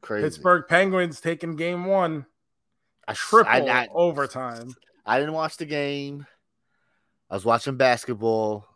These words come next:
Speaker 1: but I was like, "Yo, this game is still on?" <laughs> Like, I'm like, "What, what the hell's happening here?"
Speaker 2: So the Mets played a doubleheader, and I said, "You know what? I'm, I'm not expecting a lot out of the Penguins. I'm, I'm not." And maybe that's m-,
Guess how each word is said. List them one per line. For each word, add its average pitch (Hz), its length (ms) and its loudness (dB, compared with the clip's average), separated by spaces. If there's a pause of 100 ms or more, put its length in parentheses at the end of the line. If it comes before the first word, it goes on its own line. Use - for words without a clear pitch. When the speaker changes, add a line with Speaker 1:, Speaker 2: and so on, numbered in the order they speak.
(240)
Speaker 1:
but 101 80 -6
I 101 80 -4
was 95 100 -12
like, 101 180 -8
"Yo, 139 140 -12
this 143 160 -12
game 160 240 -8
is 113 80 -12
still 120 260 -6
on?" 170 300 -8
<laughs> - 20 -14
Like, 127 200 -2
I'm 139 160 -4
like, 127 140 -2
"What, 165 240 -4
what - 240 -6
the 147 140 -4
hell's 165 240 0
happening 165 420 -2
here?" 104 220 -8
Speaker 2:
So 208 200 6
the 185 80 -2
Mets 240 240 -4
played 233 260 0
a 202 60 -4
doubleheader, 143 640 -2 (500)
and 151 100 -2
I 165 120 0
said, 165 280 -2
"You 180 80 -6
know 190 100 0
what? 185 280 -2
I'm, 185 280 -2
I'm 185 200 0
not 185 160 4
expecting 175 440 -6
a 156 60 -6
lot 143 220 -2
out 135 100 -6
of 127 60 -12
the 123 80 -12
Penguins. 87 500 -14
I'm, 127 180 -12
I'm 143 220 -2
not." 92 240 -10 (360)
And 131 160 -6
maybe 160 240 0
that's 160 220 -2
m-, 147 140 -16